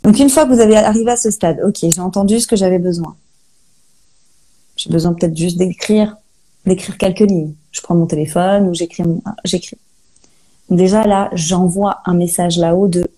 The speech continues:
je m'écoute ». Donc s'écouter. Parce qu'on dit, ouais, mais m'écouter, m'écouter. Donc, voilà, bah,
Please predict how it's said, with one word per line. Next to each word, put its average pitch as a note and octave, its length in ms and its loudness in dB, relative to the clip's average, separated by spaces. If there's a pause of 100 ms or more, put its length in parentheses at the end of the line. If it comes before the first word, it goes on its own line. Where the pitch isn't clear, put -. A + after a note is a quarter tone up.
je E3 140 -2
m'écoute ». - 580 -8 (2500)
Donc D#3+ 180 -2
s'écouter. - 460 -4 (2000)
Parce - 140 -2
qu'on E3 280 -2
dit, E3+ 260 0
ouais, D#3+ 140 -4
mais D#3+ 160 -2
m'écouter, F3 400 0
m'écouter. E3 480 -2 (120)
Donc, - 220 -6 (120)
voilà, F3+ 220 0
bah, C3+ 140 -2